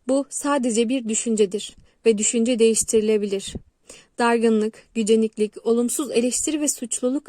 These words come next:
en zarar verici düşünce kalıplarıdır. Kırılma, gücenme, darılma duygularımızın üstesinden gelebilmek, kanseri bile yok edici bir düşünce gücüdür.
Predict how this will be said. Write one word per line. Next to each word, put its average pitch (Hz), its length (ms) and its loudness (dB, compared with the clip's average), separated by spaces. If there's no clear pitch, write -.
en 294 160 -2
zarar 226 360 2
verici 214 400 0
düşünce 220 320 -2
kalıplarıdır. 208 840 -6
Kırılma, 262 500 2
gücenme, 214 720 0
darılma 233 440 2
duygularımızın 254 680 -2
üstesinden 262 720 -4
gelebilmek, 226 680 -2
kanseri 320 480 -2
bile 277 120 0
yok 277 220 0
edici 226 360 -2
bir 311 200 -4
düşünce 247 360 -2
gücüdür. 202 560 -8